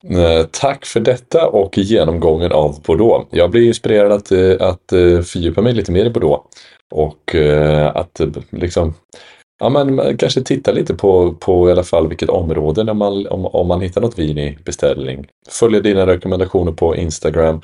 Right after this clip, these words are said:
men, men också så här, man blir sugen på att testa lite vin från, från de här olika delarna av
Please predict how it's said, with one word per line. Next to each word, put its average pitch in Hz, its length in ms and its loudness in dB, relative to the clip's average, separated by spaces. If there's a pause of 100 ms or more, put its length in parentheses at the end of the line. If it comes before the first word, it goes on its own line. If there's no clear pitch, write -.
(340)
men, 87 260 2
men 95 120 2
också 85 260 -2
så 87 120 -2
här, 82 80 0
man 82 100 0
blir 87 160 -2
sugen 85 300 -2
på 80 60 -8
att - 60 -16
testa - 240 -6
lite 104 200 -2
vin 80 260 -2
från, 69 340 -2 (420)
från 82 140 0
de 113 100 -6
här 78 140 0
olika 69 460 -2
delarna 73 460 -2
av 71 160 -2